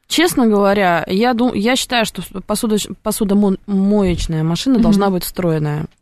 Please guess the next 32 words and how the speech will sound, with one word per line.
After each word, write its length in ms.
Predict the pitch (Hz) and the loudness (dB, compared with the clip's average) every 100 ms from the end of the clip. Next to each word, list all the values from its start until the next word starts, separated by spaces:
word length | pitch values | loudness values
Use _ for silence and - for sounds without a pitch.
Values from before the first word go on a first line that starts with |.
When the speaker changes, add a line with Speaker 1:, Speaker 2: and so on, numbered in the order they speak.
| - | -12
Speaker 1:
Это 200 | 185 185 | -8 -4
вот 120 | 180 | -2
мое 260 | 180 170 165 | 0 2 2
мнение. 500 | 160 156 156 151 175 - - - 262 214 | 2 0 -2 -4 -6 -14 -16 -12 -10 -4
А, 840 | 190 196 190 190 185 185 185 185 180 | 0 2 4 4 2 0 0 -2 -2
то, 100 | 214 | -2
что 140 | - | -2
щас 240 | 214 220 196 | 0 0 0
блогеры, 420 | 220 202 185 185 | 2 2 2 0
э, 220 | 185 185 | 0 0
говорят 540 | 185 190 202 202 175 - | 0 0 2 2 0 -2
про 160 | 190 | -2
всякие 320 | 175 190 175 | -2 -2 -4
комбинированные 800 | 175 190 190 214 202 180 180 180 | 0 2 4 4 4 2 2 2
вещи, 300 | 214 330 - | 2 0 -2
так 160 | 185 180 | -4 -2
я 60 | 190 | 0
Speaker 2:
Да. 60 | 202 | 2
Speaker 1:
могу 140 | 180 | 2
точно 260 | 247 214 170 | 2 0 -4
сказать. 260 | - 160 180 | -4 -4 -4
Я 60 | |
с-, 40 | 175 | -4
сейчас 760 | - 190 160 233 - 214 - | -4 -8 -4 -4 0 -2 0
лично 300 | 208 190 185 | -2 0 -2
себе 320 | 175 233 208 | 0 0 0
делала 420 | 170 175 170 160 170 | 0 0 0 0 -2
кухню, 500 | 302 359 - 165 - - _ _ _ - | -2 0 0 0 -4 -14 _ _ _ 0
у 60 | |
меня 240 | 196 214 294 | 4 6 6
нет 260 | 240 247 | 4 2
плиты. 480 | - 226 - 175 156 | 0 -2 0 -2 -4